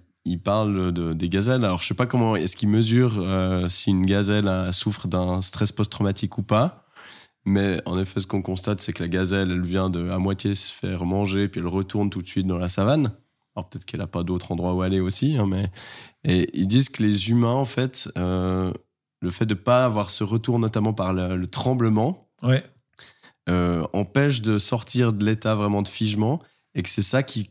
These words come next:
Speaker 1: créerait des, des traumas qui restent. Et ils parlent, bah, tu parlais
Speaker 2: Super
Speaker 1: de
Speaker 2: intéressant.
Speaker 1: spiritualité avant.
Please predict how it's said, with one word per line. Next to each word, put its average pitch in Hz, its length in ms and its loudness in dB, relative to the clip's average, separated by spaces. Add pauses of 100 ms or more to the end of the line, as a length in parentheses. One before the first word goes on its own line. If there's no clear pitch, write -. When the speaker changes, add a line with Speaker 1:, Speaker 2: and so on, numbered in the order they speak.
Speaker 1:
créerait 117 480 2
des, 98 240 4
des 95 140 2
traumas 110 320 0
qui - 220 -6
restent. 98 420 -4 (460)
Et 90 320 2
ils 90 180 -2
parlent, 110 220 0
bah, 98 100 0
tu - 140 -8
parlais 92 240 0
Speaker 2:
Super 92 160 2
Speaker 1:
de 95 60 4
Speaker 2:
intéressant. 92 180 0
Speaker 1:
spiritualité 117 840 2
avant. 104 420 2